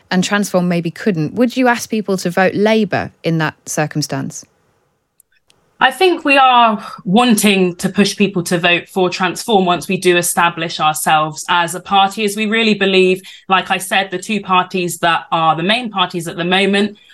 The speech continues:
Speaker 2: are representing similar people and similar things, and Transform is trying to fill that gap of the people that don't feel they're represented and they don't feel that they have a voice in communities.
Speaker 1: Yeah. Maya, stay with us.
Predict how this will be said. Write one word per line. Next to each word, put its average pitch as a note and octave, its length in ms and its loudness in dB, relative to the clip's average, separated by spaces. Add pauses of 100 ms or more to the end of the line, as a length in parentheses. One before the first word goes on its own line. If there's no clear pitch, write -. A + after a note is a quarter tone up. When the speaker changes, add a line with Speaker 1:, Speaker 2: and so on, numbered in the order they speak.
(120)
Speaker 2:
are F#3+ 160 4
representing F#3+ 600 -2
similar G#3 340 2
people F#3+ 460 -4
and D#3+ 100 -4
similar F3 340 2
things, F#3 420 -2
and F#3 120 0
Transform F#3+ 600 -2
is E3+ 80 -4
trying F3+ 280 0
to F#3+ 140 -4
fill G3+ 260 2
that F#3 220 0
gap G3 280 -2
of - 60 -12
the F#3 100 -6
people G3 260 0
that G3 180 2 (280)
don't G#3+ 260 0
feel E3+ 180 -2
they're E3 140 2
represented E3 640 -2
and D#3+ 100 -2
they E3 120 2
don't E3 260 0
feel E3+ 140 -2
that D#3+ 120 -2
they D#3+ 120 0
have D#3+ 180 0
a D#3+ 60 -2
voice D#3+ 320 -2
in D#3+ 100 -2
communities. E3+ 800 -2
Speaker 1:
Yeah. D#3+ 240 -4 (100)
Maya, A#3+ 240 4
stay D#4+ 240 -2
with A3+ 160 2
us. D#3 200 -2